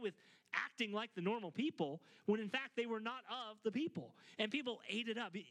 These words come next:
anyone ever watch the show? It, I mean, it's been a few years. Not like, uh, Hee Haw a few years, like fifty years ago.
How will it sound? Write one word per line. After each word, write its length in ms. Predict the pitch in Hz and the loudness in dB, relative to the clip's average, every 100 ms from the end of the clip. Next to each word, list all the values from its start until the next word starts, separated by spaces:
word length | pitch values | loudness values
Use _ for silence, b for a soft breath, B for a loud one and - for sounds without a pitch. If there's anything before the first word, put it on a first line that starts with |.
| 196 | 0
anyone 220 | 320 370 | 0 2
ever 160 | 339 262 | 0 0
watch 380 | 156 147 233 - | 2 0 -2 -4
the 80 | 294 | -2
show? 380 | - 294 302 262 | -2 -2 -2 -2
It, 220 | 190 208 | 0 0
I 40 | 180 | 0
mean, 140 | 220 | -2
it's 100 | 330 | -4
been 200 | 190 294 | 0 0
a 40 | 220 | 0
few 240 | - 226 | 0 2
years. 500 | 180 196 139 98 - B B B B | 4 4 2 -2 -8 B B B B
Not 240 | 202 226 | 2 4
like, 240 | 214 202 185 165 | -2 -2 -4 -4
uh, 40 | 143 | -2
Hee 180 | 254 247 | 0 0
Haw 240 | 170 131 | 0 -4
a 100 | 117 | -2
few 120 | 147 | 0
years, 320 | 135 127 135 | 2 2 0
like 160 | 143 131 | -2 -2
fifty 260 | 214 185 143 | -2 -2 -2
years 220 | 131 123 | -2 -2
ago. 340 | 123 120 117 | -2 -2 -2